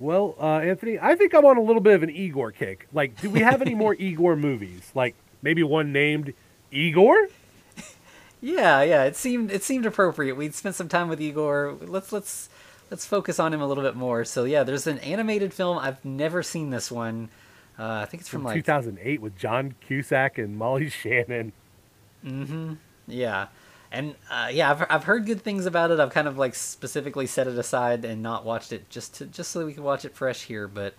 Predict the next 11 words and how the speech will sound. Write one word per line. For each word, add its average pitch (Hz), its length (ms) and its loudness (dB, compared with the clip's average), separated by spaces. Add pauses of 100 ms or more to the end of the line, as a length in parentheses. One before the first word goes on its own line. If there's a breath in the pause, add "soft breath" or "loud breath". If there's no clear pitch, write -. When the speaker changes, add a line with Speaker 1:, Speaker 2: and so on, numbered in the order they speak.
(480 soft breath)
Speaker 2:
uh, 95 300 -10
it, 139 160 -10
yeah, 165 180 -2
it 120 60 -4
looks 131 220 -8
like 139 100 -6
it 135 80 -14
could 135 140 -12
be 131 80 -8
fun. 107 420 -8 (560 soft breath)
Um, 98 180 -14